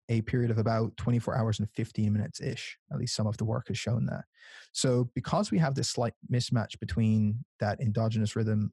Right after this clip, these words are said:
and our twenty-four hour solar day, it would make sense that we wanna kind of fine tune or set that rhythm to more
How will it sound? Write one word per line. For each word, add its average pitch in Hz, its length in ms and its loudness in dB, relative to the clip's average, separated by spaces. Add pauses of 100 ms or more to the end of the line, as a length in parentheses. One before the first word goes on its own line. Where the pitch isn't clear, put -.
and 104 320 2
our 107 120 -2
twenty-four - 440 -2
hour 127 200 -2
solar - 400 -2
day, 135 460 0 (840)
it 131 140 0 (240)
would 127 120 2
make 131 280 2
sense 117 260 0
that 117 60 0
we 123 100 0
wanna 117 240 2
kind 113 160 -2
of 107 180 -4
fine 123 340 2
tune 117 520 4
or 113 180 0
set - 480 0
that 113 160 -2
rhythm 110 280 2
to - 120 -2
more 113 440 2